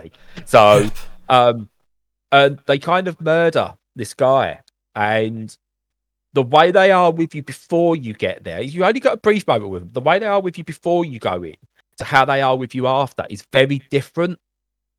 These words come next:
They kind of almost mock you that you're not able to deal with things. And so I did go back, um, and I restarted. It's only a very short while into the game.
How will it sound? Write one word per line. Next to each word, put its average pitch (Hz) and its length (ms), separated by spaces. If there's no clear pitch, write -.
They 139 120
kind 160 300
of 175 100
almost 151 340
mock 143 420
you 127 100
that 101 120
you're 120 220
not 123 180
able 113 240
to - 100
deal 123 280
with 131 160
things. 170 580
And 131 340
so 139 220
I 139 80
did 175 220
go 151 200
back, - 580
um, 104 200
and 107 80
I 110 40
restarted. 120 680
It's 113 80
only 165 220
a 139 80
very 123 200
short 113 380
while 101 240
into 117 300
the 110 80
game. 82 320